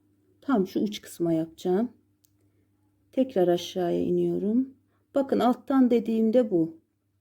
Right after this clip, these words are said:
Bazı arkadaşlarımız da bu ipimizi alttan atıyor. Onu da göstereyim size. Ben genelde üstten tercih ediyorum.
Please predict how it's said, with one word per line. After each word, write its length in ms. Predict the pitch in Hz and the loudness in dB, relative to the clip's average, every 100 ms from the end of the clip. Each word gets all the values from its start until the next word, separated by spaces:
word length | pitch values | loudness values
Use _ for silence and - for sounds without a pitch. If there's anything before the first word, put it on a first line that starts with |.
| _ | _
Bazı 280 | 220 196 190 | -4 0 0
arkadaşlarımız 920 | 190 202 190 196 - 190 185 180 170 | -2 -4 -4 -4 -4 -2 2 2 2
da 200 | 220 - | -6 -6
bu 40 | - | -10
ipimizi 480 | 196 - 180 180 | -8 0 0 0
alttan 420 | 180 190 - 185 175 | -6 -8 -4 0 0
atıyor. 680 | 175 - 170 165 170 202 262 - _ _ _ _ _ _ _ _ - | -2 -6 -4 -2 0 0 -2 -6 _ _ _ _ _ _ _ _ -4
Onu 200 | 202 180 | 0 2
da 80 | 175 | 0
göstereyim 600 | 175 180 - 170 175 185 | -2 -6 -8 -6 -4 -6
size. 440 | - 190 220 285 - _ - | -10 -8 -4 -4 -6 _ -4
Ben 180 | 269 226 | 2 4
genelde 380 | 180 170 175 190 | 4 4 2 0
üstten 360 | 247 - 220 202 | -6 -2 -2 0
tercih 420 | 190 165 165 170 | 0 -2 -2 -6
ediyorum. 520 | 165 175 170 240 269 | -2 -2 2 0 0